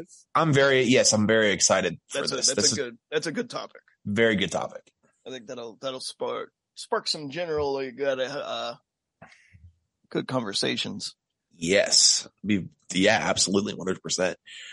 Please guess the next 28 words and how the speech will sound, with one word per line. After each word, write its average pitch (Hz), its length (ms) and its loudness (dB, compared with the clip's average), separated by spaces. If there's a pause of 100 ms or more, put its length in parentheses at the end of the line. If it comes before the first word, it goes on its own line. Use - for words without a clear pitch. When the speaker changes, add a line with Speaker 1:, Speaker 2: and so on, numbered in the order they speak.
(300)
Speaker 3:
Um, 113 420 -8 (140)
and 156 120 -2
then 165 120 2
I, 170 240 4
I'll, 220 520 6 (160)
I'll 135 80 -6
tell 180 140 -6
you 139 100 -4
what, 92 180 -14
I'm 180 140 -6
gonna 196 140 -6
go 160 80 -4
ahead 139 340 -4
since 131 320 -10
Hannah 147 220 -6
already 131 220 -6
mentioned 123 360 -10
it 113 120 -6
and 110 140 -12
announce 117 440 -10
my, 113 320 -10 (360)
if 139 220 -6
the 165 80 -8
strike 175 420 -4 (340)
is 143 140 -8
still 147 180 4
going 139 320 6
on 113 280 -2